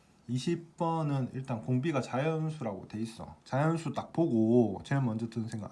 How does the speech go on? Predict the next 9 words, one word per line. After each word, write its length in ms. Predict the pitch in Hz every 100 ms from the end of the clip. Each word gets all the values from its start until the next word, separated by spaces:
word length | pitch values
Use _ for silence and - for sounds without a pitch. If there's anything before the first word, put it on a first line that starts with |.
| 110
"아, 220 | 101 98 -
아씨, 260 | - - -
도도하더구나"라는 1080 | 95 101 113 110 98 - 98 - - 101 104
생각이 360 | 143 143 120
딱 160 | 110 -
들 140 | 117
거야. 180 | 110 82 - - - - - - - - - - _ -
일단, 680 | 156 156 139 127 123 98 - _ _ _ _ _ _ _ _ _ _ _ - -
음, 280 | - 50